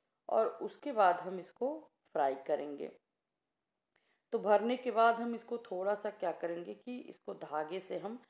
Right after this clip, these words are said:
बांध देंगे, ताकि हमारे जो मसाले हैं वो निकले ना, क्योंकि मसाले जब हम तेल में डालते हैं करेले को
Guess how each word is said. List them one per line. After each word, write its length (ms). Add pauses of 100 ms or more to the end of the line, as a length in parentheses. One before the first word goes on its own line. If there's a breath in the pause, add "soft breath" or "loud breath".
(420 soft breath)
बांध 300
देंगे, 240
ताकि 320
हमारे 260
जो 120
मसाले 580
हैं 120
वो 180
निकले 460
ना, 280 (540)
क्योंकि 260
मसाले 540
जब 240
हम 240
तेल 200
में 140
डालते 380
हैं 260
करेले 380
को 340